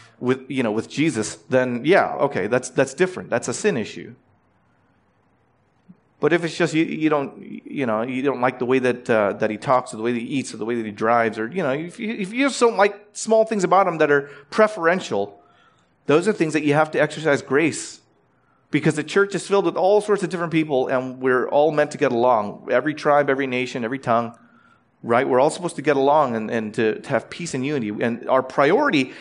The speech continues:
has to be to protect that unity. That happens by just abandoning our preferences for that kind of stuff. Well, that's how you look for a leader that fails.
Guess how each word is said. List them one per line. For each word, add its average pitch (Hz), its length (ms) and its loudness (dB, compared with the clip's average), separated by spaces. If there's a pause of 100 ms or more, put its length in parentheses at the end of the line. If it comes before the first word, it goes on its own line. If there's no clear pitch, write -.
has 175 200 2
to 160 100 -8
be 180 100 -2
to 156 80 -2
protect 233 560 -2
that 147 180 0
unity. 131 520 -2 (1120)
That 156 240 4
happens 156 340 2
by 135 160 2
just 131 200 -4
abandoning 127 560 2
our 110 100 2
preferences 110 840 -4 (100)
for - 160 -6
that 107 160 0
kind 101 160 -4
of 95 60 -8
stuff. - 380 -2 (1160)
Well, 208 100 6
that's 285 220 4
how 277 80 4
you 233 320 2
look 202 180 2
for 220 140 4
a 196 40 6
leader 185 200 6
that 175 100 6
fails. 160 400 2